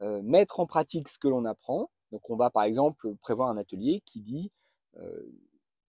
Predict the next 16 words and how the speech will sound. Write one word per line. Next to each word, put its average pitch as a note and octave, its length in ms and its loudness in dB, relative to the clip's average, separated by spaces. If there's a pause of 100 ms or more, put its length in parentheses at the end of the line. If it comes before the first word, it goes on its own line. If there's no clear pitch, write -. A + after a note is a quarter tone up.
(160)
mettre A#2+ 560 2
une E3+ 180 2
petite C#3 280 0
voiture C#3 460 4
côte D3 240 0
à A#2+ 80 4
côte C#3+ 280 2
avec G2+ 180 -4
une B2 100 -4
grosse G#2+ 220 -2
voiture G2+ 300 2
pour A2+ 120 -6
pouvoir C#3+ 300 4
évaluer A2 320 0
les C#3+ 100 2
différences, B2+ 380 -10